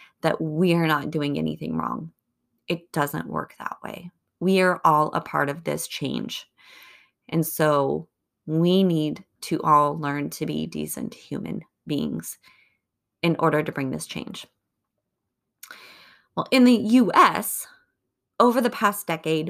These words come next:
we have all grown a bit frustrated with aspects of our voting system. We can all agree to that, no matter where our political support lies, whether it be the Electoral College, unfair districting, gerrymandering, campaign funding,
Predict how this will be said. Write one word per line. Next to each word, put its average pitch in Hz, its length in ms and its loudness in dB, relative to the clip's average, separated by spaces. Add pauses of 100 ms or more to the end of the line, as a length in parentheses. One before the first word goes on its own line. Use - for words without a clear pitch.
(120)
we 196 200 -2
have 190 200 2
all 196 240 8
grown 165 440 0
a 160 80 -2
bit 165 200 -4
frustrated 151 600 -4
with 151 240 -8
aspects 143 480 -4
of 139 120 -6
our 151 100 0
voting 190 380 2
system. - 520 -12 (120)
We 165 160 0
can 165 120 0
all 170 200 4
agree 202 260 2
to - 120 0
that, - 200 -6 (380)
no 220 100 4
matter 226 400 4
where 180 380 0
our 180 160 2
political 175 500 -4
support - 380 -8
lies, - 500 2 (640)
whether 190 300 4
it 185 80 2
be 196 160 2
the 180 140 0
Electoral 156 380 0
College, 196 760 2 (180)
unfair 165 560 2
districting, 190 720 -2 (160)
gerrymandering, 165 1000 0 (380)
campaign 147 560 -2
funding, 165 640 2